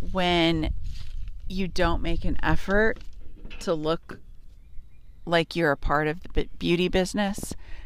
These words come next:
you may not be taken seriously. In my environment, I'm in a single studio salon.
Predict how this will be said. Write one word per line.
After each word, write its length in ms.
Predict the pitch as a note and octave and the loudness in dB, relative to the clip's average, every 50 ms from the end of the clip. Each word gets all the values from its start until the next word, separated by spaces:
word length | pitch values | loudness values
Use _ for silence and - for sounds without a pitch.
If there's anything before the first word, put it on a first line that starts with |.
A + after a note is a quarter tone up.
| - - - - - - | -10 -12 -12 -12 -8 -6
you 180 | - E3+ E3+ E3+ | -4 -2 0 2
may 180 | E3 D#3 C#3+ | 4 4 4
not 240 | C3+ B2+ B2+ - - | 4 4 2 0 0
be 100 | - - | -2 -4
taken 380 | - - E3 D#3 - - - C3+ | -2 0 0 0 2 2 0 0
seriously. 680 | - - - - C3 C3 E3+ - - - - - - - - - - - - - - - - - - - - - - - - - - - - - - - - - - - - - - - - - - - - - - - - - - - - - - - - - | 2 2 2 2 4 2 2 0 0 -2 -2 0 0 0 0 -2 -4 -8 -14 -16 -18 -18 -18 -18 -16 -14 -14 -14 -14 -14 -14 -14 -16 -16 -16 -18 -18 -16 -16 -14 -16 -16 -16 -18 -20 -20 -20 -18 -16 -16 -16 -14 -12 -10 -10 -10 -10 -12 -14 -14 -14 -16 -2 2
In 200 | - G#3 A3+ A3+ | 4 6 6 8
my 160 | G#3 E3 D#3 | 8 8 8
environment, 680 | E3 F3 F3 F3+ F#3 F#3+ F3+ F3+ F#3 F3+ F3 F3+ F3+ - | 8 6 4 2 2 2 2 2 2 2 0 0 0 0
I'm 200 | - E3+ F3 E3+ | 2 2 4 4
in 120 | F3+ F3 E3 | 4 4 4
a 220 | D3 C#3 C#3 - - - | 4 2 2 0 -4 -8
single 680 | - - - F#3 E3+ F3 F3 F3 E3+ E3 D#3+ D#3 - | -10 -6 -4 -4 -2 0 0 2 2 2 0 -2 -4
studio 520 | - - - - - E3 E3 F3 E3 D#3+ E3 | -8 -10 -8 -6 -4 -2 0 2 2 2 0
salon. 680 | E3 - - E3 D3 - D3 D3 D3 D3+ D#3+ G#3 A3+ | 0 -2 -4 -6 -6 -4 -4 -4 -4 -4 -4 -6 -8